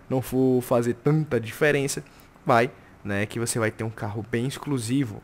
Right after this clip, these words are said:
Também tem isso, né? Você paga pra ter um carro bem exclusivo. OK? Muito obrigado, galera, por ter assistido até aqui. Deixa aquele like, se inscreva no canal.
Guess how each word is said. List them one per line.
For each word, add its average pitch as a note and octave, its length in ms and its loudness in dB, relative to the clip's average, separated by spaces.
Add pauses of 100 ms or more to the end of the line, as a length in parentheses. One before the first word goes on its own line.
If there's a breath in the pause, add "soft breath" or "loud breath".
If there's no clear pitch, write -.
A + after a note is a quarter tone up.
Também G2+ 260 -6
tem B2 280 -4
isso, G2+ 180 -4
né? F#2 160 -8
Você - 160 -10
paga A2 360 -2 (380 loud breath)
pra A2 140 0
ter G#2+ 160 -2
um A2 80 0
carro A2+ 340 -2 (220)
bem A2 400 -2 (280)
exclusivo. - 640 -4 (340 loud breath)
OK? G#3 380 8 (180 loud breath)
Muito G#3 240 6
obrigado, D#3+ 360 6
galera, D#3 280 6
por - 140 -8
ter D3+ 80 0
assistido B2 440 -2
até F3+ 160 0
aqui. F#3 280 0 (240)
Deixa F3 480 4
aquele A#2+ 260 -4
like, C#3+ 480 4
se - 220 -4
inscreva D3 500 0
no F#3+ 100 0
canal. D3+ 420 2